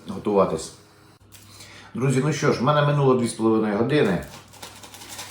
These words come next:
Будемо розгортати. Фольга нам ще буде потрібна, тому я просто так от зверху розрізаю. Ох,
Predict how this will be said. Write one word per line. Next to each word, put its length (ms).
Будемо 280
розгортати. 640
Фольга 260
нам 160
ще 140
буде 340
потрібна, 560
тому 200
я 120
просто 480
так 240
от 120
зверху 360
розрізаю. 580
Ох, 640